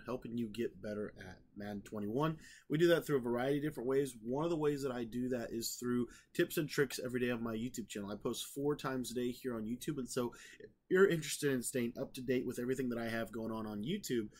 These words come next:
go ahead and click that subscribe button, and also click that bell icon because I also noti-, I also live stream every single night at ten o'clock Eastern time,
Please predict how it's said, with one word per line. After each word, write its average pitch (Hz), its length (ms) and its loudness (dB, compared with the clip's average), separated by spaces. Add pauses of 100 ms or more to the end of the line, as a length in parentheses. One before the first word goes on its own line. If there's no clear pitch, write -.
(200)
go 392 80 0
ahead 320 140 2
and - 80 0
click 156 220 -2
that 139 140 0
subscribe 117 540 -2
button, 117 440 -2
and 117 260 -2
also 156 320 0
click 196 240 0
that 117 260 0
bell 135 260 2
icon 113 400 -4
because 113 220 -4
I 113 40 -4
also 165 360 0
noti-, 131 380 2 (200)
I 127 60 -4
also 147 540 0
live 113 260 -4
stream 185 340 -6 (480)
every 170 180 2
single 147 240 2
night 127 300 0
at 113 140 -10
ten 156 160 -2
o'clock 147 380 -4
Eastern 135 340 -2
time, 120 380 -2